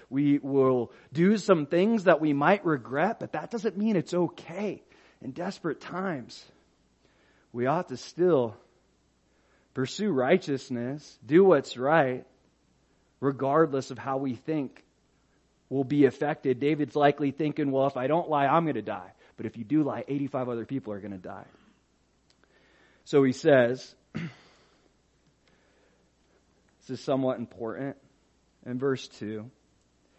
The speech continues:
the last sentence, he says, "I've directed my young men to such and such a place."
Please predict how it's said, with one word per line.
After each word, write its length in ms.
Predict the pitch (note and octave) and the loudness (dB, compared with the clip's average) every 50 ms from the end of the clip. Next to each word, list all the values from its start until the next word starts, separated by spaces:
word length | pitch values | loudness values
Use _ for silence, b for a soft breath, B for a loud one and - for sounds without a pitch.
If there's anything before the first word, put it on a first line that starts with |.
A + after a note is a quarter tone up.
| _ _ _ _ _ _ _ _ _ _ _ - | _ _ _ _ _ _ _ _ _ _ _ -6
the 80 | B2 | -2
last 360 | B2+ C3+ C3+ B2+ C3 C3+ - | 0 0 0 -2 -4 -8 -10
sentence, 360 | - C#3 B2 E2+ F#2+ A#2 A2+ - | -10 -8 -8 -8 -10 -12 -12 -12
he 80 | B2 | -12
says, 260 | - - C#3+ C3+ B2 | -10 -8 -6 -6 -2
"I've 200 | C3 C3 C3 A2+ | -2 -2 -2 -2
directed 480 | B2 C3 C3 C#3 D3 E3 F#3 - D3 - | -4 -4 -2 0 2 2 2 2 0 0
my 180 | F3 E3+ C#3+ C3+ | 2 4 4 4
young 320 | C3+ C3+ C#3+ D3 D3 C#3+ | 4 4 2 2 0 0
men 180 | D3 D3 C#3+ C#3 | 0 0 -2 -2
to 100 | - A#2+ | -4 -8
such 320 | - - - D#3+ C#3 - | -8 -4 -2 -2 -2 -2
and 120 | E3 D#3 C3+ | -6 -8 -6
such 260 | - D3 B2+ - - | -4 -4 -4 -4 -4
a 60 | C3 | -8
place." 460 | - - E3+ F3 D#3 B2 G#2 - - | -6 -4 -2 0 0 0 -2 -6 -14